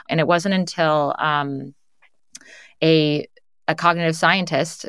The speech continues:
who studies false confessions reached out to me. And it was while I was still in prison. It was after I had been convicted.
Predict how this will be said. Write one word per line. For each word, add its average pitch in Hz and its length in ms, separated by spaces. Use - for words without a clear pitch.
who 160 140
studies 165 440
false 160 300
confessions 156 680
reached 165 280
out 180 220
to - 120
me. 190 260
And 156 500
it 175 160
was 160 460
while 160 200
I 165 40
was 196 140
still 208 160
in 226 100
prison. 160 580
It 156 120
was 151 260
after 160 340
I 175 100
had 185 160
been 180 180
convicted. 156 680